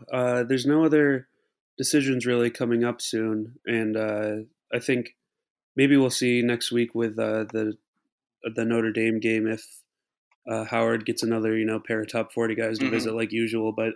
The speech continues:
Speaker 1: I don't think there's anybody on
Speaker 2: Yep.
Speaker 1: tap right now. So it's kind of a waiting period, um, 'cause I know this weekend,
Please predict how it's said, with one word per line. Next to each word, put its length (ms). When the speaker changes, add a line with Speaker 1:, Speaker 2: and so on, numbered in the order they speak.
Speaker 1:
I 40
don't 180
think 180
there's 240
anybody 380
on 180
Speaker 2:
Yep. 140
Speaker 1:
tap 140
right 180
now. 340
So 280
it's 120
kind 240
of 60
a 100
waiting 320
period, 520
um, 300
'cause 200
I 120
know 180
this 440
weekend, 680